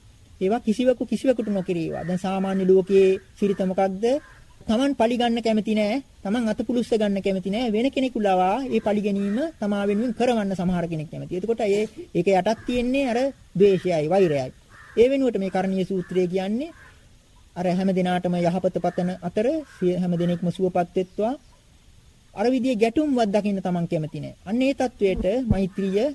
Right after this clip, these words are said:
පිරිසිදු කරගත්තොත් ක්‍රමක්‍රමයෙන් පුළුවන් අර වෛරසිත ජය ගන්න. මොකද සියලු සත්වයෝ කියලා කියනකොට එක්කෙනෙක්වත් අතහැරෙන්නේ නෑ. ඒ මෛත්‍රිය වඩන ආකාරයේ සුවපත් වෙත්වා කියන වචනය තුලයි තියෙන්නේ. නමුත් ඒක ගැඹුරින්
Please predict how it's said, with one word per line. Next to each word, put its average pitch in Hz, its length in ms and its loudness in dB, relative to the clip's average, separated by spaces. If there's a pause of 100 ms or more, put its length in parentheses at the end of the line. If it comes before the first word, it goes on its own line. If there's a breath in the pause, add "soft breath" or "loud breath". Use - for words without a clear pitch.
පිරිසිදු 202 380 0
කරගත්තොත් 190 560 0 (840)
ක්‍රමක්‍රමයෙන් 226 640 -2
පුළුවන් 208 420 -2
අර 208 140 0
වෛරසිත 196 480 0 (120)
ජය 165 220 4
ගන්න. 139 280 -4 (300)
මොකද 170 220 -4
සියලු 190 280 2
සත්වයෝ 202 460 2
කියලා 240 200 0
කියනකොට 190 340 -4
එක්කෙනෙක්වත් 226 540 -2 (100)
අතහැරෙන්නේ 190 600 2
නෑ. 135 120 -12 (1400 soft breath)
ඒ 233 100 4
මෛත්‍රිය 233 500 2 (400)
වඩන 196 320 2
ආකාරයේ 170 520 0
සුවපත් 180 380 0
වෙත්වා 156 420 0
කියන 151 220 -4
වචනය 147 420 -2
තුලයි 156 320 2
තියෙන්නේ. 190 440 0
නමුත් 226 280 -2
ඒක 214 180 2
ගැඹුරින් 233 440 2